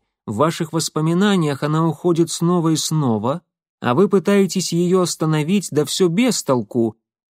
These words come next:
Я сдавленно вдохнул и поднял флакон повыше. "Вы налили воду во флакон духов своей матери и подбросили Муру, когда здоровались с ним.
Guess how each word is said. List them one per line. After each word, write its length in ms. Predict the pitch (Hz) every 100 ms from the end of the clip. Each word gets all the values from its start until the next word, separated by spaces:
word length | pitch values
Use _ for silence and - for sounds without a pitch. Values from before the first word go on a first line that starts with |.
| _ -
Я 240 | 107 117
сдавленно 520 | 98 120 110 113 113
вдохнул 580 | 104 110 107 127 151 165
и 160 | - 123
поднял 420 | 143 143 135 131
флакон 460 | - 127 - 139
повыше. 640 | 131 143 131 110 - - - - _ _ _ _ _
"Вы 240 | 110 147 175
налили 380 | 175 170 180
воду 360 | 165 156 175 156
во 120 | 160
флакон 480 | 156 147 - 180 160
духов 360 | 139 - 165 131
своей 300 | 127 135 131
матери 640 | 127 123 120 170 180 180
и 200 | - 135
подбросили 680 | 139 123 147 175 160 147 147
Муру, 400 | 139 170 180 175
когда 340 | 160 131 165
здоровались 680 | 139 180 214 175 120 110 -
с 40 |
ним. 380 | 127 110 87